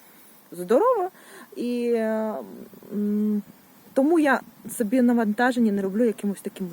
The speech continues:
гігантських розмірів. Є навантаження, але такі легкі. Скорше так, проходжу той матеріал, який вже я знаю, наприклад, акузатив, датив.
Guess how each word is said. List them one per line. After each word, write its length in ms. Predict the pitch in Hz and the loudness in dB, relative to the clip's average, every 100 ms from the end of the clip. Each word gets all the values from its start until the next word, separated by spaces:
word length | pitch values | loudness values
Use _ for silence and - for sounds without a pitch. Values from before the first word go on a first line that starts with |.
| - | -10
гігантських 760 | 175 190 190 180 - - - | -10 -4 -2 -4 -8 -16 -14
розмірів. 460 | 165 156 - 151 208 - - - - - - | -10 -10 -12 -16 -18 -20 -20 -20 -20 -10 0
Є 80 | |
навантаження, 680 | 523 453 302 240 214 208 208 | 2 4 2 2 0 0 -2
але 200 | 233 440 | 0 -2
такі 360 | 370 - - 175 | -4 -8 -6 -4
легкі. 500 | 175 156 - - 156 - - - - | -4 -6 -10 -16 -18 -18 -20 -20 -8
Скорше 340 | - 302 269 | -4 -2 -2
так, 200 | 208 156 - | -2 -4 -4
проходжу 520 | 214 - 339 240 247 - | -8 -2 -2 0 -4 0
той 100 | 277 | 2
матеріал, 480 | 233 - 214 277 | 2 0 0 0
який 420 | 277 196 - 277 240 | 0 -4 -6 -6 -6
вже 200 | - 196 | -10 -8
я 120 | 196 | -8
знаю, 460 | 170 220 254 285 262 | -6 -4 -4 -4 -2
наприклад, 400 | 226 - 208 190 | -2 -4 -8 -8
акузатив, 640 | 175 - 196 190 - 254 226 | -10 -8 -6 -6 -6 -12 -10
датив. 420 | 165 - 254 269 | -12 -10 -8 -8